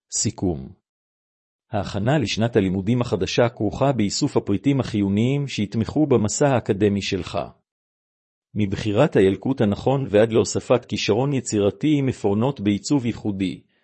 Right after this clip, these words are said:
ששת הפריטים הללו חיוניים כדי להתחיל את שנת הלימודים במסלול הנכון.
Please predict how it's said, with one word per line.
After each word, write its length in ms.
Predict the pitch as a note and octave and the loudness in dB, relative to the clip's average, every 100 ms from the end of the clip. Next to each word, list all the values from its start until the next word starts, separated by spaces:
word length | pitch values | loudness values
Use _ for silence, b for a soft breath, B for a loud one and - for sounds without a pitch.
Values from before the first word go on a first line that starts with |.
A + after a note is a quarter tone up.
| _ | _
ששת 380 | - C#3+ C3+ C3+ | -6 -4 -2 0
הפריטים 480 | A2 G#2 G2 C3 C3 | 0 0 0 0 2
הללו 320 | G2+ G#2+ A2+ | 4 4 4
חיוניים 680 | G#2+ G#2+ G#2 G2+ A2+ A#2+ A#2 - | 0 0 0 2 2 0 -4 -4
כדי 220 | A2 G#2+ | -2 0
להתחיל 400 | G2+ G#2 - C#3+ | 2 0 0 0
את 80 | C3+ | 0
שנת 280 | - C3 C3+ | -2 -4 0
הלימודים 520 | A#2 A2 G#2 B2 C#3+ | 0 2 2 0 2
במסלול 460 | C3 A2 - C3+ B2+ | 0 0 0 0 2
הנכון. 560 | A2 - F#2+ D2 A#1 | 0 -4 -8 -8 -12